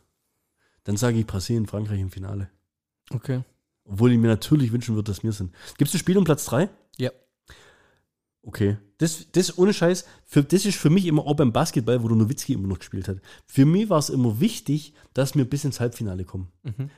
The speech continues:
Speaker 1: Weil dann hast du automatisch die maximale Anzahl an Spielen, wo du deine Mannschaft sehen kannst. Weißt du, wie ich mein?
Speaker 2: Stimmt, ja. Und was tippst du dann für Spiel um Platz drei, vier? Deutschland gegen?
Speaker 1: Ey, wir müssen doch dann schon vorher rausgeflogen,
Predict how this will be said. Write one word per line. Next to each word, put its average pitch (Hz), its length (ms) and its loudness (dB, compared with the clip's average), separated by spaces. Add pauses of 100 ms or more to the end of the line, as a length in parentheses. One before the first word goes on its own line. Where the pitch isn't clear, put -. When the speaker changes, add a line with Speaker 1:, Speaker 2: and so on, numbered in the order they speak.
Speaker 1:
Weil 117 140 2
dann 147 160 2
hast 170 200 0
du 165 140 -4
automatisch 196 680 2
die 135 120 0
maximale 151 760 0
Anzahl 143 420 -2
an 113 180 -6
Spielen, 110 540 -4 (180)
wo 113 100 -10
du 110 60 -8
deine 110 220 0
Mannschaft 120 420 -4
sehen 104 220 -8
kannst. 98 220 -12
Weißt 165 120 -2
du, - 40 -8
wie 147 40 0
ich 131 40 -6
mein? 147 200 0
Speaker 2:
Stimmt, 123 200 -14
ja. - 60 -20 (760)
Und 143 160 2
was 135 140 -8
tippst - 240 -10
du - 60 -16
dann 147 200 -4
für 139 320 -2
Spiel 147 220 -6
um 139 60 -2
Platz 135 200 -6
drei, 131 160 -4
vier? 175 240 -4 (480)
Deutschland 143 440 -4
gegen? 143 320 -2 (840)
Speaker 1:
Ey, 101 220 -2
wir 92 80 -4
müssen 101 240 2
doch 135 80 0
dann 135 140 0
schon 110 100 -4
vorher 165 220 0
rausgeflogen, 101 480 -2